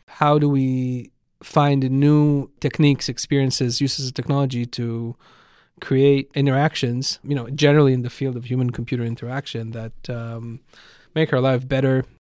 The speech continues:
allows us to have a more human experiences, and, like, it's, it's all about the interface. So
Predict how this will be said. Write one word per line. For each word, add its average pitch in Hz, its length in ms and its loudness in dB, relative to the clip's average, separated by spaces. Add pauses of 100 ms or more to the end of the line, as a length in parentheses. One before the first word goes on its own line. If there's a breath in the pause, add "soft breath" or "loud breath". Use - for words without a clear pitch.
(140)
allows 131 320 2
us - 160 -4
to 117 500 -4 (240)
have 131 140 0
a 120 60 0
more 127 180 0
human 135 280 0
experiences, 131 720 -2
and, 117 220 -4
like, 117 240 -8
it's, - 380 -6 (100)
it's - 160 -6
all 139 60 2
about 127 200 0
the 113 80 -4
interface. - 560 0
So 117 380 -8